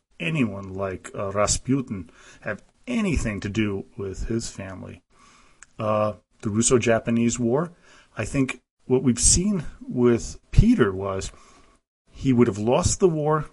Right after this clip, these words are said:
but he would have learned, and he would have told his people, "You were going to rebuild this and do it right."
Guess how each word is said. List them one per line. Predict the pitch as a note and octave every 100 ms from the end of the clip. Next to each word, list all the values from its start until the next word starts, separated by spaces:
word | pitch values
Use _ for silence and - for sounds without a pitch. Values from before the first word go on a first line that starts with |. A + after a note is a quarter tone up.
| -
but | -
he | G2+
would | G#2
have | G2
learned, | F#2+ G2+ B2+ A2 F#2+
and | A2+
he | G2+
would | G2 F#2
have | -
told | - D3 C#3+
his | B2
people, | C#3 A#2 G#2
"You | G2 B2+
were | G#2
going | G2 A2 F#2+
to | G2
rebuild | G2 C3 B2+ C3 C3
this | B2 G2+
and | G2
do | G#2+
it | A2+ -
right." | G#2 F#2